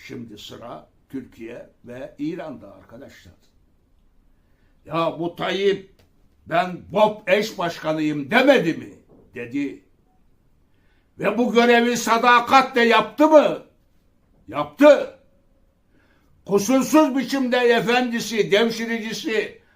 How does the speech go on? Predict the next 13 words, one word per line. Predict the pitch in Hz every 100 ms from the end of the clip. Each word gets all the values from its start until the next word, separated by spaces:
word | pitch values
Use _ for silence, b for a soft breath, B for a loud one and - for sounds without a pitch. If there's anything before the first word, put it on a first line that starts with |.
| b
A | 165 190 226
B | 240 240 233
D'ye | 233 233 240
hizmetkarlık | 202 214 170 233 226 - 214 220 226 226
yaptı | 208 214 214 -
mı? | 285 254 175 - _
Yaptı. | 131 156 - 233 247 - - _ _ _ _ _ _ _ _ _ _ -
Irak'ta | 180 214 202 - 208
yaptı, | 208 302 - 208 - - 143
Libya'da | 220 175 175 165 190
yaptı, | 196 196 - 220 196 - _ _
Suriye'de | - 233 226 202 180 196
yaptı. | 214 196 196 254 262 - -